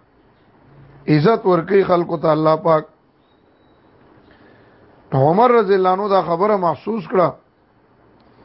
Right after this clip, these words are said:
نو د عبد الله ابن عباس رضی الله عنه په موجودګۍ کې د خلکو نه تپوس وکړه <clears throat> چې «اذا جاء نصر الله» صورت څه مطلب دی؟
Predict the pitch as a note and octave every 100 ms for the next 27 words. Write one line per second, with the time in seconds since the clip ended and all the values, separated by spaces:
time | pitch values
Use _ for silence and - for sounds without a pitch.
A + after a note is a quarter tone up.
0 | _ _ _ _ _ _ _ - C3+ D#3
1 | D#3 E3+ G3+ A3+ F#3+ F#3 E3+ G3 G3+ D#3+
2 | E3+ E3+ E3+ F3+ G3 F#3+ _ _ _ _
3 | _ _ _ _ _ _ _ _ _ -
4 | C#3 C#3 F3 F3 E3+ F#3 A#3 G3+ G3 F3+
5 | D3+ G3+ G3 G3 F3 F3 E3 G#3+ G3+ A3+
6 | G#3 F#3 - _ - A#3 B3+ B3 G3 _
7 | _ _ _ _ _ _ _ _ _ _
8 | _ _ _ _ _ _ - _ _ -
9 | D#3 D#3 G3 F#3+ A3 A3+ G#3 G3 G3 F3
10 | F#3 G3 F#3+ D#3+ E3 E3+ G3 - G3 F3
11 | E3 D3 C3 A#2